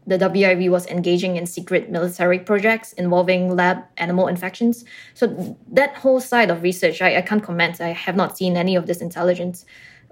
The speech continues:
The public-facing one, it was, I think, right at the border of what people think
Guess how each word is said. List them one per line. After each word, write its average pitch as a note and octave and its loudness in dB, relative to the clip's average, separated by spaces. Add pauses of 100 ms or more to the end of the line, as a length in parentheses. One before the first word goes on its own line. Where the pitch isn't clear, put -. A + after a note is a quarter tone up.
(320)
The G#3 -4
public-facing G#3+ 0
one, F3 2 (840)
it - 0
was, G#3+ 2
I G#3 0
think, C#4 -4
right B3+ 2
at F#3+ 0
the F3 2
border F#3 2
of F3+ -6
what F#3 2
people G3 -4
think F#3 -2